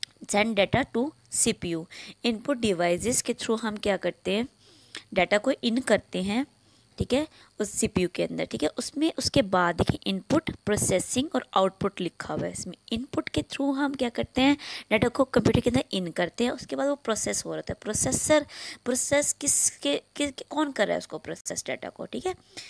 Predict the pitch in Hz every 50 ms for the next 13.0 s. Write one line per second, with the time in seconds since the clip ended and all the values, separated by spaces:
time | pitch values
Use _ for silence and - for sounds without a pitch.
0 | - - _ - - - 302 277 - 302 294 302 320 - - 220 - - - -
1 | - - _ - - - 240 240 - - - 262 285 302 311 311 - - - -
2 | - - - 220 196 175 202 208 240 233 - - - 254 262 269 - - 269 240
3 | 247 - 240 226 - 277 277 262 - - - 277 - - - - 214 185 175 175
4 | - _ _ _ _ _ _ _ _ _ _ - - - _ - 220 214 - 269
5 | 277 302 302 302 - - - - - - - - 247 - - 247 247 262 262 269
6 | 247 240 233 - 240 240 - - 202 190 185 190 214 220 - - 254 233 233 240
7 | 233 - 247 247 240 226 220 - - 220 226 226 208 - 214 185 196 180 220 214
8 | - 220 214 208 - - 202 180 185 175 - - 233 233 226 226 220 220 214 -
9 | - 208 208 220 220 - - - - - 220 226 226 226 240 240 240 240 - -
10 | - - 214 - _ _ 214 208 208 202 190 196 202 196 190 190 190 190 190 -
11 | - - 208 - - 240 233 226 - 208 196 196 208 220 247 247 247 - - 214
12 | 220 214 - 226 226 220 226 226 214 208 196 202 202 - 208 208 208 208 -